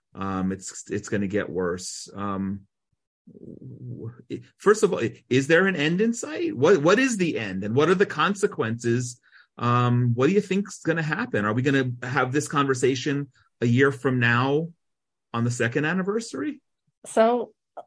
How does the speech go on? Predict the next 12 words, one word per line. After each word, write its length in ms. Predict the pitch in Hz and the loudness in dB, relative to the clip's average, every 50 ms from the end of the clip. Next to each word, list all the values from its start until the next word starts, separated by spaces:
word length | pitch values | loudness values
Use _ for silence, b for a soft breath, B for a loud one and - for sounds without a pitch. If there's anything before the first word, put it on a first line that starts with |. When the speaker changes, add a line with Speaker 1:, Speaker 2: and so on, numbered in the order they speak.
| _ _ - | _ _ -6
Speaker 2:
uh, 200 | 359 339 302 - - | -2 -2 -2 0 2
I, 200 | 294 269 247 254 - | 4 4 4 2 2
I 120 | 262 254 | 2 2
have 240 | 254 277 294 277 240 | 4 4 4 4 4
one 220 | 226 233 226 226 220 | 4 4 4 6 4
axioma, 720 | 208 208 - - - 208 185 180 180 185 185 202 - - | 2 0 -2 -4 -2 -2 -2 0 -2 -2 -2 -4 -4 -2
and 220 | - 226 233 226 233 | -2 0 0 2 2
that 120 | 233 233 | 4 4
is 140 | 233 233 226 | 4 2 0
that 180 | - 214 - - | -2 -4 -2 2
Russia 320 | 233 220 226 - - 247 | 2 2 2 2 -2 -6
cannot, 560 | 247 - - 202 202 196 196 202 196 208 - | -4 -4 -4 0 2 2 2 2 2 -2 -6